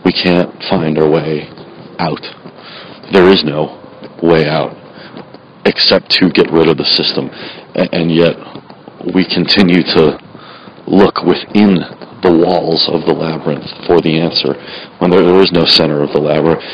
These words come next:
You get to the center of the labyrinth, and you're more lost than, <laughs> than ever, 'cause you're in the middle of it now, and there, you know, you can't find your way out.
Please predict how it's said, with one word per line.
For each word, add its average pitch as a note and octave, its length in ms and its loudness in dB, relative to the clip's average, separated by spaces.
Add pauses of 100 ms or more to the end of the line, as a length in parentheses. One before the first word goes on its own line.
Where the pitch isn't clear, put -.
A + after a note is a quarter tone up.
(160)
You F2+ 140 2
get G#2+ 180 4
to F2+ 80 -8
the E2 100 -2
center E2+ 300 0
of D#2+ 100 4
the D#2+ 80 4
labyrinth, E2 480 0 (520)
and F2 360 0 (100)
you're E2+ 380 4 (220)
more F#2+ 360 6
lost - 680 -2 (760)
than, E2 260 2
<laughs> - 1080 -6
than - 140 2
ever, F#2+ 240 2 (220)
'cause - 360 0
you're G#2+ 140 4
in G#2+ 100 4
the G#2 100 6
middle A2+ 220 6
of E2 120 -4
it F2 80 -4
now, E2+ 340 0 (760)
and - 120 -6
there, D#2+ 140 2 (140)
you E2 100 -2
know, E2 80 -6
you D#2+ 140 -8
can't D#2 300 -4
find D#2+ 300 -4
your D#2 80 0
way D#2+ 220 0
out. E2 240 -6